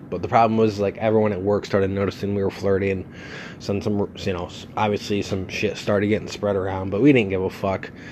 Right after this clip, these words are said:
She was like, "What, is my husband gonna find out?" No, who cares? Even if he does, who cares? I want a divorce anyway.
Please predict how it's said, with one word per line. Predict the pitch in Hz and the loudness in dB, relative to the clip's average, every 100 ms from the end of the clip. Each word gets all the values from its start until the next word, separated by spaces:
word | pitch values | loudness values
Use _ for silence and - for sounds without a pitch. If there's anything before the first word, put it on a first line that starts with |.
| - - - | -16 -16 -16
She | - 120 | -2 2
was | 110 | 4
like, | 101 98 - | 4 2 4
"What, | 117 113 | 8 8
is | |
my | 110 104 | 6 4
husband | 107 107 110 | 4 4 4
gonna | 98 | 2
find | - 107 101 | 0 0 2
out?" | 104 107 - - - | 2 0 -4 -12 -6
No, | 101 101 110 107 - | -2 4 4 2 -4
who | 107 | -2
cares? | - 107 87 85 | 2 2 0 -4
Even | 101 107 | -2 -2
if | 104 | 0
he | 107 | -2
does, | 98 101 90 95 | 0 0 -2 -2
who | 104 | -2
cares? | 104 95 92 - | -2 -2 -2 -4
I | |
want | 95 98 95 | -6 -4 -4
a | |
divorce | 90 98 92 92 | -4 -4 -4 -4
anyway. | 90 82 | -6 -6